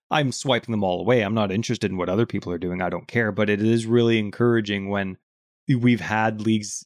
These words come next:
uh, like, a good session of leagues in a row where there was just go-to builds. It's really nice that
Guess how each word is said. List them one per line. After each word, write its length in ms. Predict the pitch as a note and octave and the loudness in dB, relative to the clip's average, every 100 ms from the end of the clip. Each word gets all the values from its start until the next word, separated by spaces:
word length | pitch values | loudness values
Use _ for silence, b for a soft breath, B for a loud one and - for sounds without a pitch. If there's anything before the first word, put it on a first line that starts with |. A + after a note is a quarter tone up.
| _ | _
uh, 160 | C#3 C3+ | -6 -2
like, 220 | C3+ A#2+ | 0 0
a 100 | - | -4
good 340 | A2 C3 B2+ G#2+ | -2 2 2 0
session 540 | - - A2+ - A#2+ | -6 -2 -2 -2 -4
of 100 | G2+ | -2
leagues 300 | A2 A2+ G#2+ | 0 0 -2
in 60 | G#2 | -6
a 80 | |
row 380 | F2 F2+ G2+ A2 | -8 -2 2 4
where 180 | G2+ F#2+ | 2 0
there 100 | F#2+ | -2
was 160 | F#2 F2+ | -4 -4
just 380 | G2 G2+ F#2+ | -8 -8 -10
go-to 600 | F#2 F#2+ F#2+ G2 - G2 | -4 -2 0 -2 -4 -6
builds. 520 | F#2 F#2+ G2 B2 C3+ - _ _ _ _ | -4 -4 -4 -6 -10 -18 _ _ _ _
It's 100 | - | -10
really 460 | F#2 F#2+ A2 A2 | -6 2 4 4
nice 380 | G2+ F#2+ F#2 F2+ | 0 -2 -4 -6
that 220 | - G2+ | -6 -6